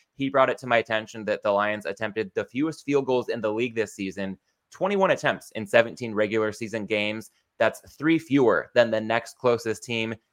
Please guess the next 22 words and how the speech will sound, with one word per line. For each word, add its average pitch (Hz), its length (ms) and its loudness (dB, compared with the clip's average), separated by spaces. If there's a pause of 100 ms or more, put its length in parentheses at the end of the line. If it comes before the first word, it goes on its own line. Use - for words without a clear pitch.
(180)
and 113 240 0
they 117 100 4
only 117 180 0
had 113 220 2
one 131 260 0
field 113 240 2
goal 110 160 4
attempt 101 460 -2
in 104 280 -4
Sunday's 104 440 -2
game 101 160 -2
against 98 240 -6
the 104 80 -2
Rams. 107 440 -2
So 110 320 4
we 104 180 -2
can 104 260 -4 (100)
add 104 160 4
it 104 80 0
up, 107 220 2 (260)
twenty-two 147 480 0
attempts 113 400 -6